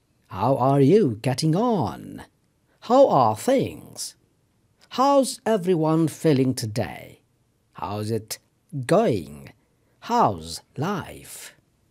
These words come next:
In response to students' reply, "Fine, ma'am," or "Fine, sir," a teacher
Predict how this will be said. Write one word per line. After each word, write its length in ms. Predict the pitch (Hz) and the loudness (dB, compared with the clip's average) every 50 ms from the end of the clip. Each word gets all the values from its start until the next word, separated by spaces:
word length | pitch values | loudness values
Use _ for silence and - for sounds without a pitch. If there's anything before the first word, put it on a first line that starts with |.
| _ _ _ _ _ _ _ _ _ _ _ _ _ _ _ _ _ _ _ _ _ _ _ _ _ _ _ _ _ _ _ _ _ _ _ _ _ _ _ - | _ _ _ _ _ _ _ _ _ _ _ _ _ _ _ _ _ _ _ _ _ _ _ _ _ _ _ _ _ _ _ _ _ _ _ _ _ _ _ 0
In 220 | 143 135 139 143 | 4 4 6 6
response 840 | 131 131 147 143 - - - - 220 240 170 123 110 95 - - - | 6 4 2 2 2 -4 -4 -2 0 0 0 0 -2 -2 -4 -4 -2
to 120 | 135 135 | 0 0
students' 720 | 117 - - - - - - 226 208 151 120 104 - - | 0 0 -2 -4 -4 -4 -4 0 0 0 0 0 -2 -4
reply, 720 | 117 104 110 - - 147 139 92 73 65 58 55 - - _ _ _ _ _ _ _ _ _ _ | -6 -6 -6 -4 -4 -4 -4 -4 -8 -10 -14 -18 -20 -20 _ _ _ _ _ _ _ _ _ _
"Fine, 520 | - - 269 262 269 277 277 269 247 208 | -10 -6 -4 -2 0 0 2 2 2 2
ma'am," 540 | 170 143 107 85 82 95 170 214 226 - - _ _ _ _ _ _ _ | 0 0 -2 -4 -8 -8 -6 -6 -6 -8 -10 _ _ _ _ _ _ _
or 360 | - 165 160 156 160 156 156 - _ _ _ _ _ _ | 0 2 4 4 4 2 0 -4 _ _ _ _ _ _
"Fine, 460 | - - 226 226 180 127 107 104 104 | -6 -4 -2 0 0 0 -2 -2 -2
sir," 440 | - - 208 175 110 - 135 156 - _ _ _ _ _ _ _ _ _ | -2 0 0 0 0 0 -4 -8 -10 _ _ _ _ _ _ _ _ _
a 80 | 233 226 | -2 0
teacher 440 | - 160 127 - 127 117 113 110 | 0 0 0 0 -2 -4 -4 -6